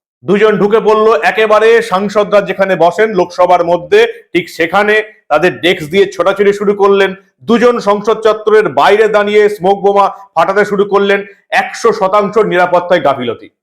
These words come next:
কিন্তু এইভাবে গোটা পৃথিবীর সামনে ভারতের মান সম্মান নিয়ে ছিনিমিনি কারা খেলছে, সেটার প্রমাণ এখন উঠে পড়ে বার করতে চাইছে ভারত সরকার, কেন্দ্রীয় সরকার, মোদী সরকার। এবং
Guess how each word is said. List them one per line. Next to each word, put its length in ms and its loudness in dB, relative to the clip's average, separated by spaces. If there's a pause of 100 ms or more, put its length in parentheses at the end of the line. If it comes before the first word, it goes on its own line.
(640)
কিন্তু 180 0 (200)
এইভাবে 380 0 (540)
গোটা 260 0 (100)
পৃথিবীর 460 -2
সামনে 320 0 (200)
ভারতের 380 2 (120)
মান 140 2 (120)
সম্মান 320 0 (120)
নিয়ে 120 2 (120)
ছিনিমিনি 460 -4 (100)
কারা 200 2 (100)
খেলছে, 360 0 (460)
সেটার 280 2 (100)
প্রমাণ 300 2 (180)
এখন 240 0 (240)
উঠে 260 0
পড়ে 260 2
বার 180 2
করতে 280 -6
চাইছে 300 0 (380)
ভারত 200 2 (120)
সরকার, 300 0 (120)
কেন্দ্রীয় 400 0
সরকার, 300 0 (320)
মোদী 240 0 (100)
সরকার। 320 -4 (360)
এবং 200 2